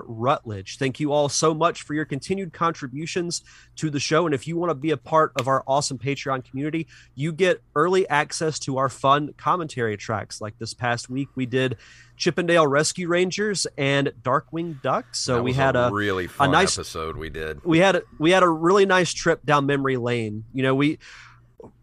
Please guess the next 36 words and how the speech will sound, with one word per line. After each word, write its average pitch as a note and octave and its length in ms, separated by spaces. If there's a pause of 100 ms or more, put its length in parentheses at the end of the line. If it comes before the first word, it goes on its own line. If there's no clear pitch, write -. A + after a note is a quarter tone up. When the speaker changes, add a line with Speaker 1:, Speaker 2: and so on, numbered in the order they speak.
(300)
Speaker 1:
spoiler A3+ 560
warning, C#3+ 460
we D#3 100
didn't F#3 200
talk F3+ 280
a C#3 40
ton E3 260
about C3+ 280 (100)
either D#3+ 280
episode, A#2+ 600 (180)
Speaker 2:
<laughs> A#2 180
Speaker 1:
but F#3 360 (400)
we E3+ 140
had F3+ 160
a F3 60
lot F3 240
of D#3+ 100
fun D#3 340
reflecting C3+ 580
on, B2+ 280
you B2 80
know, A#2 160
what, A#2+ 320 (420)
what D3 100
our C#3+ 140
lives C3 380
were B2 120
like A2+ 240 (100)
back A2 220
then, A#2 180
because G#3+ 300
it's, A#3 240
it's F#3 160
like A#3+ 180
Wally F3+ 280
said, A2 420